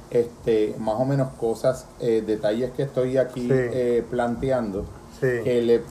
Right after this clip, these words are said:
Speaker 1: que también los vamos a añadir, después voy
Speaker 2: Sí.
Speaker 1: a hacer como unas minutas.
Speaker 2: Esta, eh, me gustaría también incorporar esta
Speaker 1: Oh, sí,
Speaker 2: hermenéutica de
Speaker 1: ya lo,
Speaker 2: Ansel Grum.
Speaker 1: y le vo-, lo voy a
Speaker 2: Sí.
Speaker 1: retratar hoy para la,
Speaker 2: Sí.
Speaker 1: las páginas.
Speaker 2: Sí.
Speaker 1: Eh, número uno, la, lo que, lo que la,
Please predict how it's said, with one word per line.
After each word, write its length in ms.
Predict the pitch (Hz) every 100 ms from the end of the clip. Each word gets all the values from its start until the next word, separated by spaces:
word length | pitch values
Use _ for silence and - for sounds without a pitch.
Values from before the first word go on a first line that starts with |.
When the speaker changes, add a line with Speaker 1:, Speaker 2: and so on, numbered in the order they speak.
| -
Speaker 1:
que 120 | 117
también 380 | 110 107 107 117
los 140 | 120
vamos 280 | 127 131 127
a 20 |
añadir, 420 | 131 131 131 139 107
después 300 | 110 110 101
voy 140 | 123
Speaker 2:
Sí. 60 | 123
Speaker 1:
a 40 |
hacer 240 | 113 127
como 240 | - 123 120
unas 180 | 120 123
minutas. 320 | 127 120 151
Speaker 2:
Esta, 320 | 170 196 165
eh, 60 | 165
me 140 | 147 139
gustaría 360 | 139 143 160
también 220 | 170 180
incorporar 500 | 175 175 151 165 160
esta 180 | 147 147
Speaker 1:
Oh, 40 | 147
sí, 40 |
Speaker 2:
hermenéutica 680 | 147 151 147 147 156 143 131
de 80 |
Speaker 1:
ya 120 | 117 113
lo, 100 | 127
Speaker 2:
Ansel 220 | 131 131
Grum. 240 | 135 135 127
Speaker 1:
y 100 | 123
le 160 | 123
vo-, 140 | 120 120
lo 120 | 120
voy 180 | 117 131
a 60 | 135
Speaker 2:
Sí. 80 |
Speaker 1:
retratar 460 | 139 135 127 123 120
hoy 180 | 120 127 127
para 220 | 110 98
la, 160 | 98 135
Speaker 2:
Sí. 140 | 123
Speaker 1:
las 140 | 107 -
páginas. 440 | 123 117 110 95 87 -
Speaker 2:
Sí. 180 | 131 120 107 -
Speaker 1:
Eh, 360 | 123 120 117 117 -
número 460 | 123 123 127 127
uno, 460 | 135 165 151 131 120 - - - - -
la, 600 | 123 123 123 120 113 117
lo 240 | 131 127 123
que, 120 | 131 - 135
lo 200 | 127 113
que 140 | 127
la, 280 | 120 120 117